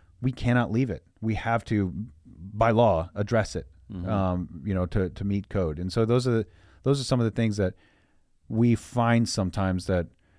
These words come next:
Speaker 1: uh, we did a, a bathroom renovation, and the, the stack, which is the main plumbing drain pipe, it was cast iron, and it was cracked all the way down. And it, I mean, it was leaking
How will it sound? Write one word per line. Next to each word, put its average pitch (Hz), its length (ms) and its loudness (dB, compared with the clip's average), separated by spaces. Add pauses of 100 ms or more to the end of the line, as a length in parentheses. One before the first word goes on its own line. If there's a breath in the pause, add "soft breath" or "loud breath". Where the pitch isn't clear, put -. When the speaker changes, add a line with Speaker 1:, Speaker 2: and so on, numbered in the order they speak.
(180)
Speaker 1:
uh, 92 160 -4
we 98 140 -2
did 104 160 0
a, 92 400 2
a 92 60 -4
bathroom 104 480 -2
renovation, 90 640 -2
and 95 260 0
the, 90 340 -2
the 92 280 -6 (680)
stack, - 720 0
which 110 200 -6
is 98 120 -2
the 95 120 -4
main 98 500 0 (160)
plumbing 101 340 -2
drain 98 420 0
pipe, 135 380 2 (380 soft breath)
it 117 100 2
was 101 180 4
cast - 380 2
iron, 113 320 4
and 110 160 -2
it 127 60 -2
was 110 160 -6
cracked - 560 -4
all 110 160 2
the 110 60 0
way 101 120 2
down. 87 380 -2 (560)
And 95 400 -2 (1120)
it, 110 280 0 (160)
I - 40 -12
mean, 107 140 2
it 104 80 2
was 95 120 -2
leaking 95 540 0